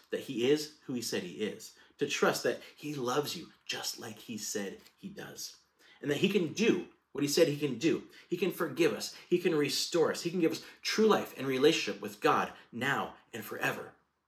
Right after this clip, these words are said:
Maybe it's time to listen to him. Maybe it's time to tell him, "Yes, I choose to trust you as my Savior and my God. I choose to follow you as my King." And maybe, maybe you're not there yet, and that's cool.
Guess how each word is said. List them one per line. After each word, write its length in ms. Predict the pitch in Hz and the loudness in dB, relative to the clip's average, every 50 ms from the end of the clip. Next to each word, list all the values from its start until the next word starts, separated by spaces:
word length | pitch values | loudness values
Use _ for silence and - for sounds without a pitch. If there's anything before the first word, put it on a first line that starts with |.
| _ _ _ | _ _ _
Maybe 280 | - - 143 175 208 214 | -10 -8 -4 -2 -2 -2
it's 120 | 190 - - | 0 -2 -2
time 340 | - 156 165 175 185 185 - - _ _ _ _ _ _ | -4 -6 -6 -4 -6 -6 -8 -12 _ _ _ _ _ _
to 80 | - 101 | -12 -8
listen 380 | 92 90 104 - - - - | -6 -6 -6 -6 -8 -12 -16
to 100 | - - | -20 -20
him. 160 | - - - - _ _ _ _ _ _ _ _ _ _ _ _ _ _ _ | -20 -20 -20 -20 _ _ _ _ _ _ _ _ _ _ _ _ _ _ _
Maybe 100 | - 170 | 2 2
it's 100 | 208 208 | 2 4
time 140 | - 208 180 | 2 2 2
to 80 | - 180 | 2 0
tell 260 | - - 165 170 165 | -2 0 -2 -2 -2
him, 180 | 139 104 87 - - _ _ _ _ _ | -2 -6 -10 -12 -16 _ _ _ _ _
"Yes, 720 | _ 110 113 139 254 - - - - - - - - - - - - - - | _ 0 6 6 6 6 6 0 -4 -4 -4 -4 -6 -8 -12 -16 -20 -8 -6
I 80 | 117 113 | -6 -4
choose 400 | 113 - - 180 180 190 190 196 | -2 0 2 2 2 2 0 -2
to 80 | - | -4
trust 440 | 156 - - - 160 151 151 - - | -6 -6 -4 -4 -4 -4 -4 -6 -8
you 120 | - - - - - - _ | -12 -12 -14 -18 -20 -20 _
as 140 | - 117 110 | -12 -10 -8
my 100 | 113 104 | -8 -8
Savior 580 | 98 - - - 131 131 131 131 139 147 147 - - - _ | -6 -4 -2 -2 -2 -2 -2 -4 -4 -4 -6 -8 -14 -14 _
and 140 | 127 113 110 | -6 -4 -4
my 100 | 107 104 | -4 -4
God. 380 | 101 - 110 95 85 80 - - - - _ | -4 -4 -4 -4 -4 -6 -8 -12 -16 -18 _
I 100 | - 120 | -10 -6
choose 420 | 113 - - - - 143 160 180 - | -4 -2 -2 0 0 0 0 0 -2
to 80 | - 202 | -6 -10
follow 360 | - - - 123 - 113 104 | -10 -8 -6 -4 -4 -4 -4
you 260 | 98 101 107 110 107 - | -4 -4 -4 -6 -6 -10
as 360 | - 101 95 98 95 92 - - | -12 -10 -8 -8 -8 -10 -12 -12
my 260 | - 95 82 82 85 85 - _ | -12 -10 -10 -10 -12 -14 -16 _
King." 300 | - - - 87 - - - _ _ _ _ _ | -12 -10 -10 -10 -10 -14 -20 _ _ _ _ _
And 80 | - 147 | -2 0
maybe, 440 | 151 170 220 269 294 302 311 - - - - | 4 4 4 4 4 2 0 -2 -6 -12 -6
maybe 240 | 175 220 294 311 302 | -4 -2 0 0 0
you're 160 | 285 285 285 | 0 0 0
not 200 | 285 285 - 208 | -2 -2 0 0
there 140 | 240 262 - | 0 2 2
yet, 220 | - - - - | 0 -2 -4 -6
and 100 | - 175 | -8 -8
that's 180 | 214 - - - | -8 -6 -6 -6
cool. 360 | - - 247 208 - - - | -6 -4 -4 -4 -6 -6 -12